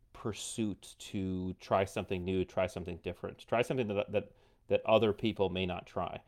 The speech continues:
Um, and I think that's a very powerful way to deliberately pivot. Now, again, i-, it should be in context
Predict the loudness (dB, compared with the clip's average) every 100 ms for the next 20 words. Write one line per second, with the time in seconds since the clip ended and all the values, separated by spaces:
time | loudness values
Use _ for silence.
0 | _ _ 0 2 2 -4 -2 0 2 2
1 | 0 2 2 4 4 4 4 0 2 0
2 | 2 0 4 4 4 2 -2 0 0 0
3 | -2 -4 -4 -4 -4 -10 -20 _ 0 2
4 | 4 2 2 -6 _ _ -18 -14 -16 -8
5 | -8 -6 0 4 4 4 2 2 0 0
6 | 0 0 2 0 0 -18